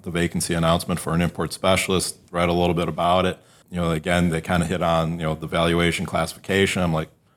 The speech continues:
"I think I might be able to figure that out." There is an academy,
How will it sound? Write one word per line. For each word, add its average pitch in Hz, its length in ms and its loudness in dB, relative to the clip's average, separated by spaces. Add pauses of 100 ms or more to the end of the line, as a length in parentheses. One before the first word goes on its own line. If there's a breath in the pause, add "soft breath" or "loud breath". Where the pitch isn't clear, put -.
(120)
"I - 40 -20
think 90 200 -2
I 87 60 2
might 90 180 2
be 87 80 -2
able 85 80 0
to 80 100 -4
figure 80 200 -2
that 85 180 -2
out." 95 320 0 (880 soft breath)
There 101 160 0
is 98 140 2
an 104 100 0
academy, 104 580 0